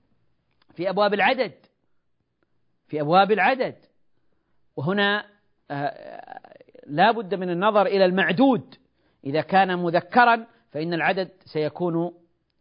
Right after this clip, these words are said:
آه، كذلك، أو سيكون له وضعه، آه، إما أن يكون مطابقا أو، آه، غير مطابق. وإذا كان مؤنثا، المعدود مؤنثا،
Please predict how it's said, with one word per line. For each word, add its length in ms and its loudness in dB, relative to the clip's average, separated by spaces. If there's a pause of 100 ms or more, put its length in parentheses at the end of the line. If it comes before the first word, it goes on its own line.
(120)
آه، 560 -4
كذلك، 580 0 (280)
أو 60 -6
سيكون 600 -4 (240)
له 160 0
وضعه، 540 4 (580)
آه، 180 -6
إما 180 -2
أن 40 -2
يكون 440 -4
مطابقا 600 2 (100)
أو، 320 0 (420)
آه، 280 -8
غير 320 0
مطابق. 560 4 (580)
وإذا 1300 2
كان 260 2
مؤنثا، 440 -4
المعدود 520 0
مؤنثا، 1080 -2